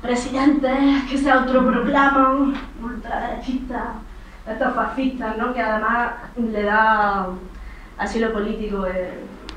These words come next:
el gobierno de España, ¿no? Que esto es una, una vergüenza. Y bueno, pues, por todo eso <laughs> reitero la alegría, ¿no?, que, que sentimos y que me parece que compartimos todos y todas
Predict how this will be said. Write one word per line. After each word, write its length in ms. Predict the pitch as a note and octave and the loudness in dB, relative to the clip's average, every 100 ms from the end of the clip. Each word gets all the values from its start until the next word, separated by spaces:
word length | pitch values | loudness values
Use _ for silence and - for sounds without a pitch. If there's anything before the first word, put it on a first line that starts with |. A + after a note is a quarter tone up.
| - - - - - F#3+ | -10 -12 -12 -14 -12 -6
el 160 | G3 | -4
gobierno 220 | G3 G#3 G3+ | -2 -2 -2
de 60 | |
España, 300 | - G#3 G3 | -2 -4 -6
¿no? 60 | G#3+ | -6
Que 60 | G3+ | -8
esto 200 | - G#3 | -8 -8
es 60 | |
una, 280 | F#3+ F#3 F#3 F#3 - - - - - - | -8 -6 -6 -8 -12 -16 -16 -18 -18 -4
una 180 | G#3+ G#3 | -2 0
vergüenza. 600 | G3 G3 A3 A3+ C#4+ C#4+ A3 - G#3+ | 2 2 0 0 -2 -4 -6 -10 -10
Y 180 | F#3 | -8
bueno, 220 | F#3 - - | -8 -8 -10
pues, 140 | A3 | -12
por 180 | - - | -12 -6
todo 100 | A3 | -2
eso 400 | G#3+ B3 A3+ A3+ - F#3+ | -2 -2 -4 -8 -12 -14
<laughs> 280 | - - - | -14 -16 -10
reitero 600 | G3+ G#3+ A3+ A3+ A3+ - - | -2 2 2 2 0 -2 -8
la 180 | A#3 A#3 | -2 0
alegría, 460 | A3+ A3+ A#3 B3+ B3 | 2 0 2 4 4
¿no?, 240 | C4 C#4 | 2 -4
que, 280 | G3+ F#3+ F#3+ | -6 -8 -8
que 100 | F#3+ | -10
sentimos 420 | F#3 F3+ G3+ A3+ G#3+ | -10 -10 -10 -8 -8
y 40 | |
que 80 | G3+ | -8
me 80 | F#3 | -6
parece 260 | G#3 G#3 | -6 -6
que 60 | G3 | -6
compartimos 640 | G#3 G#3 - G#3 G#3 - | -6 -4 -6 -6 -6 -6
todos 180 | G#3 F#3+ | -6 -6
y 40 | F#3+ | -6
todas 180 | G3 | -8